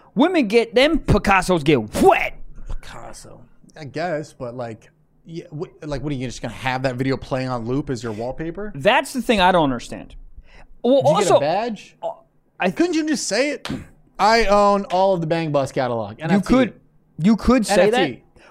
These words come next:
Speaker 1: I think what people do more so is the resale value, but which is dope at N F Ts, right? For, like, you, so if you did an N F T with your Kyle video, right? You sold it to someone for a hundred grand, right? And then they resold it for, like, two fifty.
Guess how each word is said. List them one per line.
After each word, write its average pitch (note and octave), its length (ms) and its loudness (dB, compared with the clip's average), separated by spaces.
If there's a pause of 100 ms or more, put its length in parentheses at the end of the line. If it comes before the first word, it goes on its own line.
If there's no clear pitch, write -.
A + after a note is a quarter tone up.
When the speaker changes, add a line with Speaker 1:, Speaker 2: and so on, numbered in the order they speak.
(200)
Speaker 1:
I G3+ 120 6
think F4+ 200 0
what D4+ 140 2
people G#3 220 4
do F3 180 2
more C#3+ 320 2
so B3+ 400 2 (240)
is D3+ 300 4
the D3 300 0
resale C#3 600 2
value, F2+ 380 -8 (160)
but G#3+ 220 4
which G#3+ 180 2
is D#3+ 160 0
dope G3+ 360 4
at G3+ 160 4
N F#3 80 2
F F3+ 120 0
Ts, A3+ 240 -2
right? B3+ 280 2
For, F3 200 2
like, C#3+ 200 2
you, F3+ 140 0
so D3+ 160 -2
if C3 120 -2
you G3 180 2
did G3 160 4
an E3 60 2
N F3 80 -2
F F3 100 -4
T F#3 120 -4
with D3 260 -4
your D3 160 0
Kyle C3+ 260 2
video, B2 220 -2
right? A#2+ 140 -2
You C3 120 -2
sold C#3+ 280 0
it - 40 -18
to B2+ 80 -10
someone C3+ 320 -2
for B2 140 -4
a A#2+ 40 0
hundred B2+ 240 -4
grand, A2 220 -8
right? B2+ 200 -2 (260)
And C3 140 -2
then C#3+ 200 2
they E3 200 4
resold E3+ 640 2
it D3+ 40 2
for, D3 140 -4
like, C3 160 0
two G3+ 160 0
fifty. C4+ 520 -2